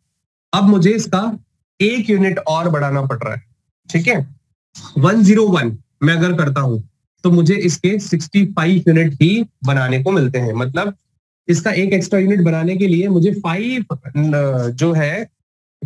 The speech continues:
अ, यूनिट्स का, वायर गुड्स का सैक्रिफाइस करना होता है। अब अगर मैं इसे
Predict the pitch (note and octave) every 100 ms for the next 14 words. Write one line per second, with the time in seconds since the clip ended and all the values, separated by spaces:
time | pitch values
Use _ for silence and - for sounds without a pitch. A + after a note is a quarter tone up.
0 | - - D3 C#3+ E3+ G3+ G3+ - C3+ F#3
1 | F3 C3 C#3 F3 F3 F3 - B2 C#3 E3+
2 | D3 C3+ D3+ D3 E3 - C3+ A#2+ A2 G#2+
3 | A#2 - E3+ G3 G3+ G3 F3 F#3+